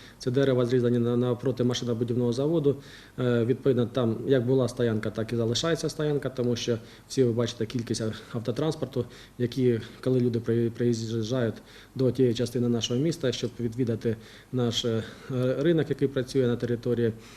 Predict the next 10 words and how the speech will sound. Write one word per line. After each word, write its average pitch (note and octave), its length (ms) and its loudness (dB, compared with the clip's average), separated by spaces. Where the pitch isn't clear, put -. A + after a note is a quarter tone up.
Ж B2 160 0
Д B2 120 4
мікрорайону. A#2 720 2
Відповідно, C3 500 2
це A#2+ 260 2
є A#2+ 160 2
попит A#2 360 0
для A#2+ 120 2
наших A2+ 340 -2
мешканців, C#3 540 2